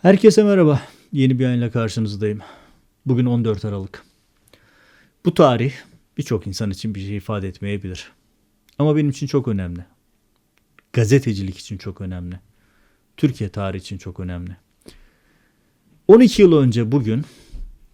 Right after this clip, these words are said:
Samanyolu C E O'su, Samanyolu Yayın Grubu C E O'su tam adıyla Hidayet Karaca, meslektaşımız, büyüğümüz, abimiz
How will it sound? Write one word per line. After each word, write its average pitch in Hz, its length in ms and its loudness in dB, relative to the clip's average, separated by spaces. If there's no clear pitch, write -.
Samanyolu 127 540 0
C - 180 -8
E 113 40 -2
O'su, 127 420 -4
Samanyolu 113 540 -2
Yayın 113 360 0
Grubu 98 320 -6
C - 180 -16
E 92 40 -10
O'su 90 200 -16
tam 104 200 -6
adıyla 95 520 -8
Hidayet 101 340 -6
Karaca, 98 500 -8
meslektaşımız, 92 1080 -10
büyüğümüz, 92 560 -6
abimiz 98 600 -12